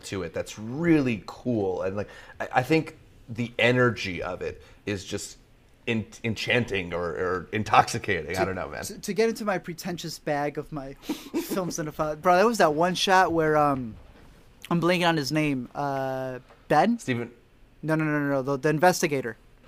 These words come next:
Speaker 1: Oh, uh, I,
Speaker 2: In the
Speaker 1: I
Speaker 2: future.
Speaker 1: forget the
Speaker 2: Wingham or
Speaker 1: character.
Speaker 2: something like that. I th-, I wanna say Sean Wing-, I'm forgetting what the actor's name is, but you've seen him
Speaker 1: Yeah.
Speaker 2: in a lot of things.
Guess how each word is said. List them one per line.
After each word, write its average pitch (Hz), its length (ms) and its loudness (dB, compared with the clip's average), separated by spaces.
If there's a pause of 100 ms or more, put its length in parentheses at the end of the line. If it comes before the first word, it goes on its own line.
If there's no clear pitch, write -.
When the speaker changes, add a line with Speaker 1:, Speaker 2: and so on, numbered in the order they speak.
(360)
Speaker 1:
Oh, 117 200 8
uh, 110 600 12
I, 131 140 12
Speaker 2:
In 131 60 10
the 123 60 10
Speaker 1:
I - 40 10
Speaker 2:
future. 143 140 2
Speaker 1:
forget 127 180 4
the 110 80 -4
Speaker 2:
Wingham 110 220 4
or 220 100 8
Speaker 1:
character. 247 340 6
Speaker 2:
something 240 200 0
like 240 160 -2
that. 247 180 4
I 175 80 2
th-, 175 180 -4
I 170 40 -2
wanna 190 180 -2
say 196 160 -2
Sean 170 340 -2 (320)
Wing-, 170 240 -8 (240)
I'm 165 140 2
forgetting 226 220 4
what 214 100 2
the 196 80 4
actor's 180 260 2
name 165 200 0
is, 131 80 -4
but 135 180 -8
you've 156 100 -6
seen 196 140 0
him 196 60 0
Speaker 1:
Yeah. 175 60 0
Speaker 2:
in 156 40 0
a 147 40 0
lot 151 160 6
of 139 80 -4
things. 139 300 -4